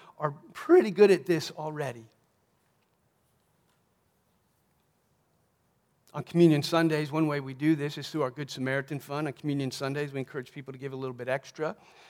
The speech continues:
and designate it to the Good Samaritan Fund. The Good Samaritan Fund sits there as a bit, a pot of money to help anybody who, in the life of the church and sometimes in the community around us who are in crisis.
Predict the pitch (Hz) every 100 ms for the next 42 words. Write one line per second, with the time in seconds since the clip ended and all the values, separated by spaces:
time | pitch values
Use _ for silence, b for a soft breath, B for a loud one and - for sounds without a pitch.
0 | b _ - 123 147 160 156 156 156 156
1 | 151 143 139 151 - 143 143 147 151 -
2 | 143 165 160 139 - 143 147 143 - 143
3 | 143 - 185 - 147 139 175 147 131 139
4 | 135 - 143 127 131 135 151 185 180 147
5 | 127 143 156 - _ - _ _ - 131
6 | 143 - _ _ 131 135 143 151 143 139
7 | 131 147 202 170 - 139 160 - b b
8 | b _ 135 - 127 147 147 143 139 143
9 | 147 147 139 139 127 151 190 151 185 185
10 | 190 180 214 202 - 98 -